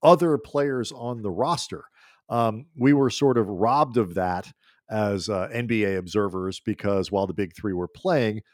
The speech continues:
obviously Talen Horton-Tucker had thumb surgery this week. He's out. Trevor Ariza had ankle surgery last week. He's out. But Kendrick Nunn also sat. Wayne Ellington,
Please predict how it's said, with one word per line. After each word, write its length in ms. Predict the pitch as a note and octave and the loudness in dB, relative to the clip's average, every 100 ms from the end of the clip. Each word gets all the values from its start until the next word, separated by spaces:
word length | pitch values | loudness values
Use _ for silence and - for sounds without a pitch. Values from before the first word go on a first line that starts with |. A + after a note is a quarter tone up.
| - | -10
obviously 360 | G#2 G2+ - G2 | -8 -8 -10 -6
Talen 260 | G#2+ G2+ | -4 -4
Horton-Tucker 560 | F2+ F#2+ E2+ B2+ - A2 | -6 -8 -2 -4 -2 -4
had 160 | E2+ E2 | -6 -6
thumb 200 | - D#3 | -2 -2
surgery 360 | C3+ D#3 C3+ C3+ | -2 -4 -2 0
this 220 | C3 - | -2 -2
week. 160 | B2 G2 | -4 -6
He's 280 | - C3+ C3 | -4 -4 0
out. 300 | B2 A#2+ - _ | 2 2 -2 _
Trevor 300 | - F#2 F2 | -6 -4 -2
Ariza 340 | G#2 C#3+ B2+ | -2 0 0
had 160 | G#2 F2+ | 0 -2
ankle 260 | C3+ E3+ D3 | -4 -4 -4
surgery 300 | G#2+ E2+ D#2+ | -4 -4 -4
last 400 | F#2+ D3 D3 C3+ | -4 -4 -4 -2
week. 220 | A2 _ _ _ _ | -2 _ _ _ _
He's 300 | F#3+ G3+ C#3 | -4 0 4
out. 200 | A#2 G#2 | 4 2
But 160 | B2+ - | -2 -2
Kendrick 320 | C3 A#2+ A2+ | -6 -4 -6
Nunn 320 | G#2+ B2+ D3+ D3+ | -2 0 0 0
also 420 | C#3+ C3 - C#3+ | -2 -2 2 0
sat. 440 | C3 D3 C3 C3 _ _ _ | 0 0 2 0 _ _ _
Wayne 220 | G#2 G#2 | -4 -2
Ellington, 640 | G#2+ A#2+ C3+ B2 C3 B2+ | -2 -2 -4 -4 -6 -6